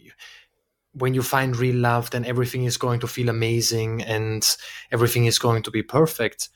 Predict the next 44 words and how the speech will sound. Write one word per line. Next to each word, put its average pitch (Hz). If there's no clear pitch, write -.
And 127
that's 127
one 131
of 123
the 135
greatest 123
myths. 139
Yes, 120
of -
course, 160
it's -
amazing 113
when 107
you 104
find, 107
let's 101
say, 110
a 101
conscious -
partner 110
or 104
someone 110
who 120
meets 120
you 123
in 110
your 107
heart's 107
depth. -
But 120
when 123
your 120
nervous 135
system, 117
your 110
body, 117
your 113
heart 113
has 113
never 117
experienced 117
deep 123
and 113
safe 117